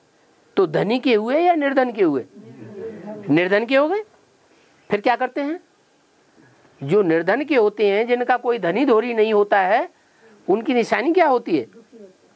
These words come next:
हैं? वो आपस में ही लड़ते रहते हैं, झगड़ते रहते हैं।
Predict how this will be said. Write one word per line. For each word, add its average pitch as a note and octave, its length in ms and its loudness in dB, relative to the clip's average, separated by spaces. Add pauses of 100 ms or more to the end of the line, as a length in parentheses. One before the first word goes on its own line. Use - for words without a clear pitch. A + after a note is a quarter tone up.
(1500)
हैं? A3 200 -2 (1160)
वो E3+ 180 2
आपस F3+ 540 0
में C4 180 0
ही C4+ 120 0
लड़ते B3+ 380 0
रहते A#3 400 2
हैं, G#3+ 280 0
झगड़ते F#3+ 420 0
रहते C#3+ 380 -6
हैं। A2+ 100 -16